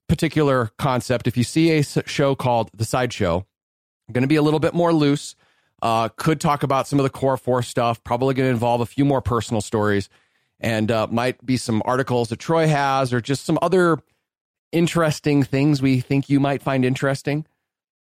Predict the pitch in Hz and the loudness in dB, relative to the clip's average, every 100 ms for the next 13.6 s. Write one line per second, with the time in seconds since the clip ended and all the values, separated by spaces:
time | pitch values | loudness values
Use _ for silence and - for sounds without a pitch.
0 | _ _ - 151 147 147 151 - 170 180 | _ _ -2 0 0 0 0 0 0 2
1 | 196 170 - 151 135 139 131 - 139 - | 2 0 0 0 2 0 0 -2 -2 -2
2 | 135 135 127 113 - 131 127 - 117 110 | -2 0 0 -2 0 0 0 0 2 0
3 | - 120 113 - 120 117 107 98 92 98 | 0 -2 -2 0 0 2 2 2 0 -4
4 | _ _ _ _ _ - 123 131 117 113 | _ _ _ _ _ -6 -2 -2 -2 0
5 | 110 104 - 101 104 98 95 - - _ | 0 0 -4 -4 -2 0 -2 -6 -20 _
6 | 95 98 95 95 - 95 - 92 85 85 | -4 -4 -2 -4 -2 -4 -4 -4 -4 -2
7 | 147 147 143 _ _ _ 101 107 113 107 | 0 0 -2 _ _ _ -8 -2 0 0
8 | 113 107 - 104 98 - 101 - 104 - | 0 -2 -2 -4 -4 -4 -8 -4 -4 -2
9 | 107 107 107 - 110 98 - 95 90 - | -2 -2 -4 -2 -2 -2 -2 -6 -6 -6
10 | 107 101 95 95 92 104 92 - - 147 | -4 -2 -2 -2 -2 -2 -4 -4 -4 -2
11 | 135 120 - _ _ _ 95 95 110 117 | 0 -2 -4 _ _ _ -8 -2 -2 0
12 | 131 120 - 113 104 107 147 147 151 151 | -2 -2 -2 0 0 0 0 0 0 0
13 | - 214 - 175 165 | 2 0 2 2 2